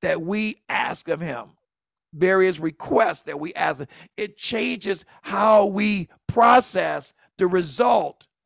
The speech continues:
It makes us softer or more engaged, more readily available to receive what he gives us. It makes us process the answer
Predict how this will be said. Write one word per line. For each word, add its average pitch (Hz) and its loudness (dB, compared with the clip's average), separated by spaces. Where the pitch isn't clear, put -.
It 214 4
makes 226 0
us 196 0
softer - -2
or 151 0
more 185 0
engaged, 185 -2
more 202 0
readily 233 2
available 185 2
to 185 -8
receive 214 -6
what 208 0
he 226 -4
gives 202 -6
us. 139 -8
It 214 -2
makes 208 -2
us 180 -6
process 208 0
the 190 -14
answer 202 -4